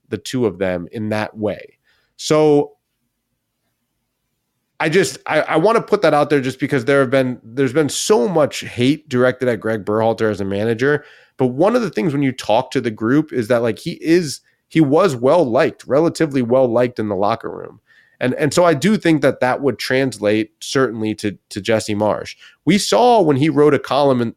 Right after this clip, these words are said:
for The Athletic in the World Cup talking about U S soccer and the way they wanna play. And I thought one of the interesting parts about that column from Jesse Marsch was he talked about Christian Pulisic and how he felt like Christian Pulisic hadn't been unlocked yet, and how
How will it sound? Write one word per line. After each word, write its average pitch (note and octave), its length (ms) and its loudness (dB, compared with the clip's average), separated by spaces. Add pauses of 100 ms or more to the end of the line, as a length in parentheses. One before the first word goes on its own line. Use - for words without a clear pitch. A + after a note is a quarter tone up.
(100)
for A#2 380 2
The A2+ 160 0
Athletic A#2 420 0
in G#2 120 -8
the G#2 80 -2
World B2+ 260 0
Cup G2+ 240 -4
talking A#2+ 380 -2
about A2 320 0
U A2 120 -2
S G#2 160 -4
soccer G#2 380 0
and G2 140 -2
the F#2+ 60 -2
way A2+ 180 2
they G#2+ 100 0
wanna G#2 220 0
play. A2+ 260 0
And G2 80 0
I A#2+ 60 -2
thought A#2+ 320 0
one D3 160 2
of C3+ 80 0
the C3 120 0
interesting B2 420 -2
parts A2+ 280 -2
about G2+ 220 0
that G2+ 160 -2
column G#2 300 -2
from F#2+ 140 -10
Jesse F#2 240 -4
Marsch E3+ 480 0 (440)
was B2+ 100 2
he B2+ 80 2
talked E3+ 240 0
about C#3 200 0
Christian A2 300 -2
Pulisic - 600 -6 (440)
and A#2 160 -2
how A#2+ 200 0
he B2 100 2
felt C3 300 0
like A#2 120 0
Christian A#2+ 320 -2
Pulisic A#2+ 360 -2
hadn't A2+ 300 -4
been A2+ 140 0
unlocked G#2+ 560 -4
yet, F#2+ 300 -4
and G2+ 100 -8
how G#2+ 260 0